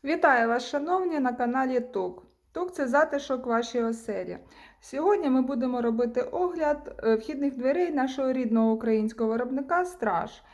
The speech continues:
Завдяки сучасному обладнанню, новітнім технологіям «Страж» на протязі багатьох років виготовляє надійні сучасні двері.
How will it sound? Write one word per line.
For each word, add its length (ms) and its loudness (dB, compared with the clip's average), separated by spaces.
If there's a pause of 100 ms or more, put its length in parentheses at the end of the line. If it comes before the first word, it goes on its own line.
(240)
Завдяки 420 2
сучасному 640 -2
обладнанню, 600 2
новітнім 460 2
технологіям 840 0
«Страж» 380 -2
на 80 0
протязі 420 0
багатьох 540 0
років 380 0
виготовляє 680 0
надійні 460 -2
сучасні 600 -2
двері. 440 -4